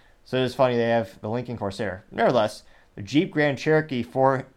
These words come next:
X E should be eligible for the three thousand seven hundred fifty dollars tax, tax credit.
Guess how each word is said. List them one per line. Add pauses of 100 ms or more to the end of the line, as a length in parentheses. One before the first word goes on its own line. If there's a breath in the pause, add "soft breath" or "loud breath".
(160)
X
E
should
be
eligible
for
the
three
thousand
seven
hundred
fifty
dollars
tax, (160)
tax
credit.